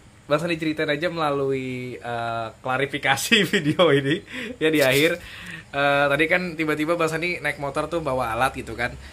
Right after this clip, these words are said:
Jadi sebenarnya Bang Sandi pasang repeater itu untuk server keduanya gitu ya, untuk server kedua Bang Sandi.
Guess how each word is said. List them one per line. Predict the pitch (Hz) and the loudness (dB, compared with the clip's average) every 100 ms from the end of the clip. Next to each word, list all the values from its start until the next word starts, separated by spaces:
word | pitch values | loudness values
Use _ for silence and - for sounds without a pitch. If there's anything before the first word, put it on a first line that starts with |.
| - - | -18 -10
Jadi | - 165 180 | -2 0 0
sebenarnya | - 160 156 151 151 | -4 -6 -2 -2 -2
Bang | 180 160 | 0 0
Sandi | 165 | -2
pasang | 160 160 151 | -2 -2 0
repeater | 156 143 143 135 | -2 -4 -4 -4
itu | 127 156 165 | -4 -4 -4
untuk | 139 131 156 156 | -6 -6 -8 -6
server | - 131 135 127 | -6 -6 -6 -8
keduanya | 123 123 120 110 104 110 107 104 101 | -6 -6 -4 -6 -8 -6 -6 -6 -10
gitu | 101 104 | -12 -10
ya, | 101 101 | -10 -12
untuk | 104 | -14
server | - 110 113 | -12 -12 -12
kedua | 110 107 107 | -12 -10 -8
Bang | 110 | -8
Sandi. | 113 104 123 151 | -8 -8 -6 -6